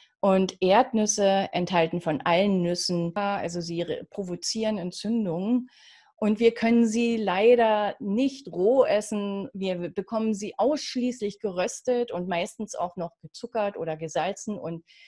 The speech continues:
scharf geröstet und mit Glutamat versetzt, sodass dieses Lebensmittel einfach wirklich nicht mehr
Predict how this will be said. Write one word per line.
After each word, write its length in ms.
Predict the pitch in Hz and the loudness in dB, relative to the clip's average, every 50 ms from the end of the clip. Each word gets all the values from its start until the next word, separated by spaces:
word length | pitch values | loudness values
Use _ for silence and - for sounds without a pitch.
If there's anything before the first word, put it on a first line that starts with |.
| - _ - | -20 _ -10
scharf 480 | - - 220 185 196 233 285 - - | -8 -4 -4 -2 -2 -2 -4 -4 -4
geröstet 540 | - 240 214 208 208 208 - - 208 190 - | -6 -4 -2 -2 -6 -4 -4 -6 -6 -6 -6
und 160 | - 175 165 | -8 -8 -8
mit 140 | 170 170 - | -8 -8 -8
Glutamat 560 | - 180 175 180 175 175 165 170 208 269 269 | -8 -10 -6 -6 -4 -2 0 0 0 0 -2
versetzt, 460 | - 233 214 190 196 196 202 - - _ _ _ - - - - _ - | -4 -6 -4 -2 -2 -2 -2 -4 -12 _ _ _ -20 -20 -20 -20 _ -8
sodass 540 | - 208 202 196 196 185 196 - - - | -2 -2 0 2 0 0 0 -2 -8 -14
dieses 640 | - 208 220 233 247 254 220 214 214 208 208 - - | -8 -4 0 0 0 0 2 0 0 0 -2 -8 -8
Lebensmittel 720 | 175 170 180 202 208 214 202 208 - 185 185 185 180 175 | -6 -4 -4 -2 -2 -4 -4 -6 -8 -10 -8 -6 -8 -8
einfach 400 | - - 170 175 - 196 180 - | -6 -6 -8 -8 -8 -10 -12 -8
wirklich 380 | 185 190 190 214 196 185 - - | -10 -10 -8 -8 -10 -10 -10 -10
nicht 320 | 180 175 196 185 - _ - | -8 -8 -8 -8 -12 _ -12
mehr 360 | 175 170 170 170 170 165 | -8 -6 -4 -4 -4 -6